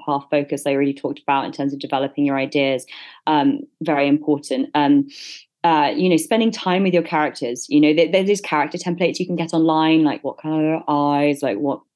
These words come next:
cake do they like, whatever. Um, and those can be kind of, you know, I find them incredibly boring, actually. So as, and I realized that when I was trying, you know, when I tried to do that, um, that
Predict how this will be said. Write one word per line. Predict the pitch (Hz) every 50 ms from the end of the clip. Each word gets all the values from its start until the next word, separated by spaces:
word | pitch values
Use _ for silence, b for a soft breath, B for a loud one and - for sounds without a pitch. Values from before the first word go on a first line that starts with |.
| _ _
cake | - - 147 135 - -
do | - -
they | 139 131
like, | 131 135 123 120 - -
whatever. | _ 147 143 131 123 127 131 131 B B B B B B -
Um, | 170 170 -
and | 233 247
those | 269 277 277
can | 277 - 285 262 254
be | 226 240
kind | 226 - - 202 190 190
of, | 180 180 - B B B B B B B _ _ _ _ _
you | - 214 208
know, | 196 175 160 160 151 - -
I | 190
find | 190 - 220 214
them | - 196
incredibly | 190 - - 202 175 156 151
boring, | 147 143 131 131 135 139 131 135
actually. | - - - - 123 127 127
So | - - 156 143 139
as, | - 151 147 143 143
and | 156 156
I | 156 156
realized | 165 170 165 165 156 151 151
that | 135 - - _ _ _
when | 151 160 147
I | 147 147
was | 143 139 143 - _ _ _ _ _ - _ _ _ - - - - _ _ -
trying, | - 151 147 147 - - - - - _ _ -
you | - - 135 147
know, | 135 135
when | 139 139
I | 139
tried | - - 151 143 147
to | 147 -
do | - 143
that, | 135 135 127 123 - - -
um, | 143 139 131 135 135 139 B B B B B B -
that | - 151 135 107 - - -